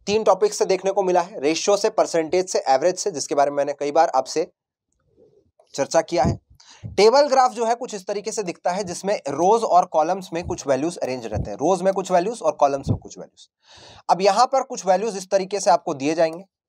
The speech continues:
ठीक है। हो सकता है यहाँ पर कुछ कंपनी हो एबीसीडी, यहाँ पर कुछ सेल्स फिगर हो, या कुछ भी फिगर्स आपको यहाँ पर दिया जा सकता है, ठीक है। प्रॉफिट कितना हो रहा है, या कितने कार्स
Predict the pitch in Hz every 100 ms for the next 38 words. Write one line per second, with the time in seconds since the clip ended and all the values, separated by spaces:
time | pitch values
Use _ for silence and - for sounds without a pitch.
0 | _ _ - _ _ _ 190 180 170 180
1 | 180 175 160 156 170 160 - 147 139 180
2 | 180 185 156 170 165 156 175 - 135 151
3 | 170 - 147 - 165 180 - 165 170 180
4 | 160 151 190 190 262 - 190 202 160 165
5 | 160 185 143 143 175 127 143 135 120 123
6 | - 117 131 - - 156 180 - - -
7 | _ 151 - 165 151 147 143 135 135 131
8 | 135 131 147 - 151 151 160 269 - _
9 | _ 143 139 143